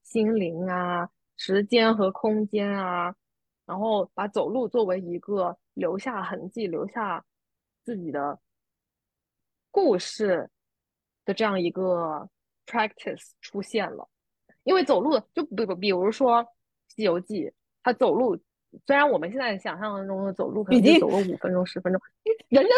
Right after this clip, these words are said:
Speaker 1: 走多少天呢？<laughs> 你看，走出一集，走出一电视剧，<laughs> 你知道吗？往长了看，他就是 storytelling，<laughs> 眼光放的就是不一样。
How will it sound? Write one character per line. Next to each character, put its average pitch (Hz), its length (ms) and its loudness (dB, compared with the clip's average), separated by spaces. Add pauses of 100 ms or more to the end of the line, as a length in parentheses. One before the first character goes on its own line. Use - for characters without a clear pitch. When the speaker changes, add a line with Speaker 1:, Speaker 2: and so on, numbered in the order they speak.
Speaker 1:
走 359 140 4 (120)
多 277 120 4
少 381 100 4 (160)
天 220 360 4
呢？ 247 100 2
<laughs> - 60 -2
你 240 160 2 (260)
看， 233 180 2 (760)
走 240 240 8
出 415 240 6
一 - 20 -2 (300)
集， 233 180 -10 (420)
走 233 120 -4
出 294 60 -4
一 370 120 -2
电 381 160 -6
视 381 220 0
剧， 349 460 2
<laughs> - 60 0
你 330 100 6
知 - 80 -8
道 311 180 0
吗？ 240 280 -2 (800)
往 277 220 2
长 294 160 -2
了 453 300 4
看， 339 160 0
他 370 120 0
就 349 160 -4
是 294 120 -4
storytelling， 226 880 -4 (240)
<laughs> 233 340 -10
眼 202 220 0
光 220 220 -2
放 247 200 -2
的 180 80 -8
就 196 120 -12
是 220 100 -8
不 214 140 -12
一 185 180 -8
样。 220 240 -4